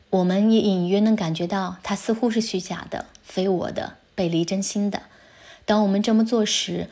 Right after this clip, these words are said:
我们也隐隐感到一种自我厌恶感，有时这种感觉可以很强烈。什么时候我们会感到自我厌恶呢？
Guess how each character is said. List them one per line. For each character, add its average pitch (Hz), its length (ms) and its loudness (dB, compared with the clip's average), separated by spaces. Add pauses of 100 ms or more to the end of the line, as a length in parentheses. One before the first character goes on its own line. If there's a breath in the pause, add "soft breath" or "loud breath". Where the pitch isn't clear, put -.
(140)
我 175 100 -4
们 185 160 0
也 208 80 4
隐 202 280 2
隐 220 100 6
感 175 240 -4
到 180 260 -2
一 196 100 -2
种 165 200 -2
自 208 180 -2
我 165 180 0
厌 202 220 0
恶 151 160 -2
感， - 240 -6 (380)
有 160 160 0
时 165 340 0
这 190 160 -4
种 196 140 -2
感 156 220 -6
觉 160 300 -6
可 - 140 -4
以 202 60 0
很 151 220 -6
强 - 260 -6
烈。 196 220 -4 (1000 loud breath)
什 - 160 0
么 254 120 8
时 226 160 2
候 220 260 4
我 185 80 4
们 196 120 2
会 220 120 2
感 165 180 -2
到 175 120 -2
自 208 160 0
我 180 100 4
厌 208 240 2
恶 190 120 0
呢？ 185 260 -4